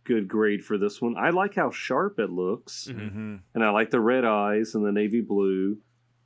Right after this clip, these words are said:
Speaker 1: I agree. I don't really like the exposed, um, front wheels. I don't mind this kind of s-, uh,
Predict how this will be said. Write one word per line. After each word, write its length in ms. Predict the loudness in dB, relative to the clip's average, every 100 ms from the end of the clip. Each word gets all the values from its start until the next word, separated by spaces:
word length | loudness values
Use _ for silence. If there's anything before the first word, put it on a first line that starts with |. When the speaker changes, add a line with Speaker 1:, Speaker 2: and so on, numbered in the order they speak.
| -2
Speaker 1:
I 140 | 2
agree. 500 | 2 2 2 4 4
I 120 | 2
don't 280 | 2 -2 -4
really 220 | -2 0 2
like 220 | 0 -2
the 140 | -2
exposed, 1000 | -2 -6 -2 0 2 2 0 -2 -10 -14 -6
um, 680 | -4 -2 -4 -4 -4 -6 -8
front 380 | -8 -6 -6 -4
wheels. 680 | -2 0 0 -2 -6 -10 _ _ _ _ _
I 60 | 0
don't 260 | 2 2 2
mind 360 | 2 2 2
this 480 | 0 0 -8 -12 -8
kind 240 | -2 2
of 140 | 2 -2
s-, 240 | -8 -14 -10 -2
uh, 340 | 0 0 -2